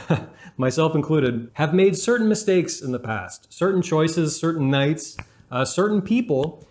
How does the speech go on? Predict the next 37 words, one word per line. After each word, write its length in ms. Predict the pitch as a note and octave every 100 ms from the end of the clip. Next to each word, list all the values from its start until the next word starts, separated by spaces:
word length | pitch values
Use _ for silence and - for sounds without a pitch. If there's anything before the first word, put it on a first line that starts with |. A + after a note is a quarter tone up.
| _ _
that 180 | - D#3
maybe 300 | F3 G3+ A3
we 140 | A3 G3
kinda 280 | F#3 G#3
wanna 220 | F#3+ E3+ E3
take 320 | D#3 D3+ D3
back. 440 | C3 A#2 - - -
Now, 120 | C#3+
I'm 120 | D3+
not 200 | F3+ A#3
saying 300 | A#3+ A#3 A3
this 180 | F#3 F3+ -
to 160 | D#3
excuse 680 | D#3 C#3+ - - F3+ F#3 F#3
someone 280 | E3+ D#3 D#3
who's 180 | C3+ A#2+
blatantly 460 | A#2 C3 F3 F3+
lying, 420 | E3 C#3 C#3 C#3 C3 - -
someone 300 | - D#3 D#3
who's 120 | B2
lying 340 | A#2+ C#3+ D#3+
about 420 | D3 C3+ G#2 G2 D#3+
big 420 | E3+ E3 - -
life 300 | C#3 C#3 E3
events, 540 | E3 C#3 D3 D#3+ - C3+
or 100 | B2
someone 300 | C3+ D3+ D#3
who's 100 | D3+
been 160 | C#3
married 320 | C3 D3+ D3+
three 160 | D3+ D3
times 400 | C#3+ C#3+ C#3+ C#3+
but 100 | C#3+
won't 220 | C3 C3
admit 240 | B2 B2+ C3+
it, 220 | C3+ C3+
or 240 | A#2 A#2